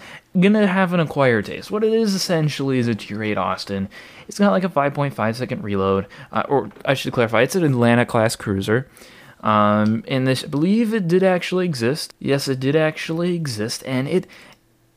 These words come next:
and that, I do like that 'cause you don't typically see that often. And I like the use of sap. I like the reload booster.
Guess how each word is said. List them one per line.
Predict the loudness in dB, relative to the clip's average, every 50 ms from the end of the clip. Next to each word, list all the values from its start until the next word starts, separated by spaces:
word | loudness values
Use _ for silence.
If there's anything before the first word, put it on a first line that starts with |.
| _
and | 2 2 4 2
that, | 2 0
I | 0 0 2 2 2
do | 2 2 2 2
like | 2 2 0 -2 -4
that | -8 -8 -6
'cause | -6 -6 -4
you | -4 -2
don't | 0 0 0 -2 -4 -6
typically | -6 -6 -4 -6 -6 -6 -6 -6
see | -4 -4 -4
that | -4 -2 -2
often. | -2 -4 -4 -4 -6 -6 -6
And | -4 -2
I | 0 0 0
like | 0 -2 -2 -2
the | -2 -2
use | -2 -2 -4 -4 -6
of | -10
sap. | -8 -6 -6 -4 -4 -6 -8 -10 -8 -8
I | -6 -4
like | -4 -4 -4 -4 -6
the | -8
reload | -6 -4 -2 -2 -2 -2 -4 -4 -4
booster. | -2 -2 -2 -2 -4 -4 -2 -2 -2 -2